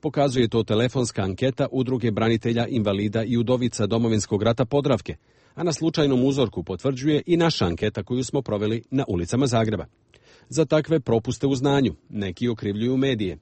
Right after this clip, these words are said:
drugi škole, no povjesničari i analitičari smatraju da je problem u još uvijek aktualnim nedoumicama oko karaktera Domovinskog rata u Hrvatskoj. Iz Zagreba se javlja Ankica Barbir Mladinović.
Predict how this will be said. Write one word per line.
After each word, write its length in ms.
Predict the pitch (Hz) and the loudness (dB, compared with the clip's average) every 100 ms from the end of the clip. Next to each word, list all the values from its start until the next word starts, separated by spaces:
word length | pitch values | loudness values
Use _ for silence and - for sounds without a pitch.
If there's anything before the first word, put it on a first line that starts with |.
| - | -16
drugi 400 | 101 98 95 117 | -8 -6 -2 -4
škole, 400 | - 151 131 90 _ - | 0 2 2 0 _ -8
no 180 | 143 139 | -6 -2
povjesničari 680 | 131 135 123 131 139 135 | -2 -2 -2 -4 -2 -2
i 140 | 147 143 | -2 -2
analitičari 640 | 147 156 156 123 90 78 _ _ | 0 -2 -2 -4 -4 -6 _ _
smatraju 500 | - 175 165 147 107 | -4 0 2 4 4
da 80 | 92 | 2
je 80 | 87 | 0
problem 380 | 107 120 127 123 | 0 2 0 0
u 100 | 147 | 0
još 180 | 139 127 | 0 0
uvijek 280 | 123 123 - | 0 -2 -4
aktualnim 520 | 131 127 123 113 110 | -8 -2 0 2 2
nedoumicama 680 | 110 139 156 123 - 101 76 _ _ | 2 2 2 2 0 -4 -6 _ _
oko 260 | 160 160 156 | -6 -4 -2
karaktera 520 | 151 107 - 120 113 | 0 0 0 0 2
Domovinskog 680 | 101 107 107 110 - 113 - | 2 2 2 0 -2 -4 -6
rata 280 | - 78 104 | -8 -4 -2
u 60 | 113 | 0
Hrvatskoj. 480 | 92 80 - 78 - _ _ - - | -2 -2 -6 -8 -10 _ _ -20 -6
Iz 120 | 156 | -2
Zagreba 340 | 120 92 95 87 | 0 0 -2 -4
se 140 | 95 | -2
javlja 340 | 101 120 127 123 - | 0 0 -2 -4 -6
Ankica 460 | 90 90 101 - | -8 -6 -4 -4
Barbir 320 | 104 85 87 98 | -4 -4 -4 -2
Mladinović. 580 | 110 82 78 80 - | 0 -2 -4 -6 -8